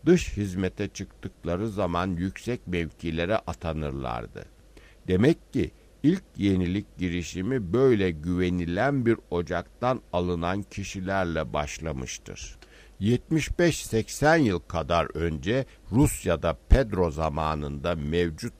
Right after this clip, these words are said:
askeri örgütleri yenileme girişiminde olduğu gibi Osmanlılarda da yenileme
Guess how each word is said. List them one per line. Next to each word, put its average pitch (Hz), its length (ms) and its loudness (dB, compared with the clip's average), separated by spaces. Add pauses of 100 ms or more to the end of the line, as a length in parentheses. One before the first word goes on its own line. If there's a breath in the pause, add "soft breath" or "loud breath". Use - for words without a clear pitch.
(140)
askeri 95 680 -4
örgütleri 90 680 -4
yenileme 90 640 -2
girişiminde 82 800 -6 (140)
olduğu 78 560 -2
gibi 78 460 -2 (420 loud breath)
Osmanlılarda 80 1300 0
da 135 220 2 (240 loud breath)
yenileme 85 680 0